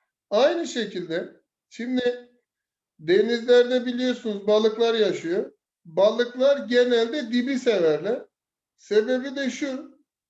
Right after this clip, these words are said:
dipte hem su daha soğuk olduğu için hem de birazdan göreceğiz, basınç daha fazla olduğu için burada çözünmüş oksijen miktarı daha fazla olacak.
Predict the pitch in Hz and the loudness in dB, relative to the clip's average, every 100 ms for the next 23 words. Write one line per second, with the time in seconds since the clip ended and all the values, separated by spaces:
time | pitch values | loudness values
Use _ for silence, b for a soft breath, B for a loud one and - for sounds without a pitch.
0 | _ _ _ 143 185 233 - 294 254 269 | _ _ _ -12 -8 -8 -4 0 0 2
1 | 302 254 - 302 254 240 254 285 269 247 | 0 -2 -10 -10 0 2 2 0 0 -2
2 | 247 247 247 240 262 294 254 220 247 - | -2 0 -2 -2 -4 -6 -6 -8 -12 -14
3 | _ _ _ - 226 254 254 247 254 254 | _ _ _ -4 -4 -2 -4 0 2 2
4 | 247 247 226 226 247 220 208 233 - - | 2 -2 -2 -4 -6 -2 0 0 -2 -14
5 | _ _ _ _ 147 170 180 277 262 - | _ _ _ _ -4 -2 -2 -8 -10 -4
6 | 233 233 311 302 269 226 220 196 185 175 | -2 2 2 2 2 2 -2 -2 -2 -2
7 | 170 147 - 302 - _ _ _ _ - | -4 -4 -6 -12 -12 _ _ _ _ -12
8 | 175 202 285 277 233 214 208 240 262 254 | -10 -6 -6 -6 -4 -4 -4 -6 -8 -8
9 | 220 202 202 214 247 269 233 208 185 190 | -6 -6 -8 -8 -2 0 0 -6 -4 -2
10 | 269 226 202 240 214 202 196 202 165 127 | -2 0 2 2 2 0 0 -2 -2 -4
11 | 113 | -14